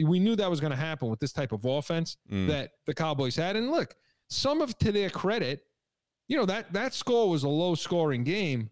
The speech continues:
Speaker 1: for a while, for a long time. That was a low scoring game. And all of a sudden in the fourth quarter with half of it left, boom, it all opened up.
Speaker 2: Yeah.
Speaker 1: But it only opened up because the Cowboys did what they needed to do to win. Like,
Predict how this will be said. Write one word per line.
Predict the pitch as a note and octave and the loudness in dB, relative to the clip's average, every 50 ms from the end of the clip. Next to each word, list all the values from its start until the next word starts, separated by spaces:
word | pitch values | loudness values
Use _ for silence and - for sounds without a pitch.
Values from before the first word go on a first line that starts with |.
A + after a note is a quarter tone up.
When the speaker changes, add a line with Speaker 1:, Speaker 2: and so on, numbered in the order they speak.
| _ _ | _ _
Speaker 1:
for | - D#3 C#3+ | -2 0 2
a | C3 C3 | 2 2
while, | C3+ C#3+ C#3 A2+ F2+ D#2+ - - | 2 0 0 -2 -4 -6 -8 -4
for | - D3+ D3 | 0 2 2
a | D3+ | 4
long | D3 D3+ E3+ F#3+ G3+ G3 F#3 | 4 4 4 4 2 2 0
time. | E3 - E3 E3+ E3 C#3+ G2+ F2 F2 - _ _ | -2 -2 -2 -2 0 -2 -4 -6 -8 -10 _ _
That | - D3 C#3+ | -6 -2 -2
was | D#3 C#3 C3+ | 0 0 2
a | |
low | D3 D3 D3 C#3 | 2 2 0 -2
scoring | - - D3 B2+ B2 B2 | 0 -2 -2 0 0 0
game. | C#3+ E3 C#3 A2+ | 0 -2 0 0
And | A#2+ | 0
all | C#3+ | 0
of | E3 D3 | 0 -2
a | |
sudden | C3 - F3 D#3+ D3 | -2 -2 0 0 0
in | C3 | 0
the | B2 | -2
fourth | - - D#3 C#3 B2+ - - | -2 -2 0 -2 -2 -2 -2
quarter | - D#3 D#3 D3 B2+ | 0 0 2 2 2
with | A#2 A2+ | 0 0
half | A2 C3+ C3+ B2 B2 | -2 -4 -4 -4 -4
of | A#2 G#2 | -2 -2
it | A#2 B2+ | 0 0
left, | C#3 D#3 C3 G2 F#2 | 0 -2 -2 -4 -2
boom, | G2+ C#3 D3+ C#3+ B2 A2+ G#2+ G#2+ | 0 0 0 0 0 -4 -4 -4
it | G#2+ | -4
all | A2+ A#2+ B2 A#2+ B2 | -2 -2 -2 0 -2
opened | A#2+ - - G#2 G2 B2 | -2 -4 -4 -6 -4 -4
up. | D3 - - _ _ _ - | -4 -6 -6 _ _ _ -12
Speaker 2:
Yeah. | F2 E2+ D2+ C2+ _ _ _ _ _ | -10 -10 -10 -12 _ _ _ _ _
Speaker 1:
But | F#3 G3 G#3 | 2 4 4
it | |
only | A3+ B3 C4+ C4+ B3 A#3+ | 4 4 4 2 2 2
opened | A#3 A3 F3 F#3+ F3 E3 G#3 | 2 2 2 2 0 2 2
up | B3 A#3 - | 0 0 -2
because | - E3 - - F3 F3 E3 C#3+ | -4 -4 0 2 2 2 2 0
the | - E3+ D#3 | -2 -4 -2
Cowboys | - F#3+ G3 F3+ E3 F#3+ F3+ D#3+ C#3 | 0 0 0 0 0 0 0 0 0
did | - F3 G3 F3+ | 0 0 2 2
what | E3+ E3+ D#3 | 2 0 0
they | - F3 E3+ | 0 0 0
needed | E3+ F3+ F#3 F#3 F3+ E3 | 2 2 2 0 0 -2
to | - F#3 | -2 -4
do | F3 C4+ E4+ D#4 G2 F#2 _ _ _ _ _ _ _ _ _ _ _ _ _ _ _ | -2 0 0 0 -2 -4 _ _ _ _ _ _ _ _ _ _ _ _ _ _ _
to | - F#3+ | 0 2
win. | G#3+ B3+ D#4+ - G2 D#3+ - _ _ _ _ _ _ | 2 2 0 -2 -4 -6 -10 _ _ _ _ _ _
Like, | F3 F#3 F#3+ F#3 D#3+ - - | -2 -2 0 -2 -4 -8 -16